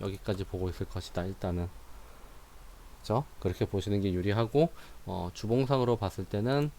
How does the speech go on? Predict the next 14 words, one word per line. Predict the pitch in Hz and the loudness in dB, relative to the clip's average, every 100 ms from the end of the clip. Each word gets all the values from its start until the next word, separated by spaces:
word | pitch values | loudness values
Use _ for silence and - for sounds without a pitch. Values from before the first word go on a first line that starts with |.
| - | -10
이 | - 107 | -2 2
라인보다는 | 101 95 98 92 98 123 156 160 - - | 4 4 4 0 2 2 2 0 -8 -8
조금 | 120 113 | -6 -4
짧겠죠? | 110 131 - 131 - 151 - - - - - - - | 0 0 0 -4 2 2 0 -14 -18 -18 -18 -16 -10
주봉상으로 | 98 104 107 107 98 | -2 2 2 2 2
봤을 | 92 - | 0 -2
때는 | 98 110 143 143 - | 0 2 2 0 -2
이 | 107 120 | 0 2
라인, | 90 82 87 - - - - - | 2 0 -4 -10 -12 -10 -8 -6
어, | 95 90 90 90 - | -2 -2 -2 -4 -4
저번 | - 101 113 - | 0 4 4 4
주에 | 113 107 - - - | 6 6 4 -6 -4
평균가보다 | - 117 123 113 104 98 101 | 0 4 4 6 4 4 0
지금 | - 98 104 | 0 2 2